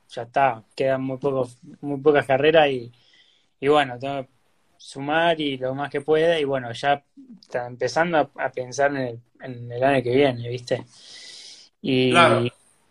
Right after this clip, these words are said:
Speaker 1: apareció todos estos resultados que fueron muy buenos y bueno,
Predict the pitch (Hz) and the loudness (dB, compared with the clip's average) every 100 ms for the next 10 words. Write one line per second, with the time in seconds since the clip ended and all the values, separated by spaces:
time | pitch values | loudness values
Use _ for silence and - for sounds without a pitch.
0 | _ - 120 127 131 123 165 160 160 156 | _ -4 2 4 4 4 4 8 6 6
1 | 151 135 127 135 131 160 170 139 127 143 | 4 0 0 -4 2 4 6 2 -2 0
2 | 143 120 120 123 147 143 156 165 170 - | -2 -2 -6 0 4 6 4 2 -2 -6
3 | 127 113 110 113 123 120 | -14 -18 -20 -14 -10 -8